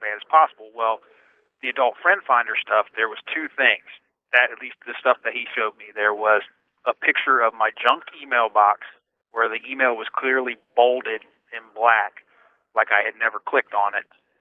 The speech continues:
And then there was, like, an advertisement off of a page that they must have pulled and put that on a separate page. And so I explained to him, like, "No, that's just an advertisement."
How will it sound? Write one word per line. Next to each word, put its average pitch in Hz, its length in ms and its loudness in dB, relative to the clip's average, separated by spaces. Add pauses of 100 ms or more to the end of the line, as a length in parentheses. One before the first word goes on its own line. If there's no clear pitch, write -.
(240)
And 117 200 -2
then 117 300 2 (560)
there 107 100 -2
was, 110 140 -6
like, 117 180 0
an - 160 -18
advertisement 117 800 0
off 107 240 -4
of 104 80 -20
a 110 80 -14
page 110 400 -2 (520)
that 107 280 2 (800)
they 127 80 2
must 117 240 0
have - 120 -14
pulled 110 360 -18
and 113 120 -12
put - 200 -6
that 110 160 4
on 104 80 -10
a 104 160 -20
separate - 240 -8
page. 104 240 -4
And - 80 -20
so 113 80 -6
I 107 120 6
explained 143 300 -4
to 117 60 -20
him, 107 80 -20
like, 104 160 -20
"No, 113 160 -2
that's 139 160 0
just - 160 -14
an 107 120 -20
advertisement." 107 640 0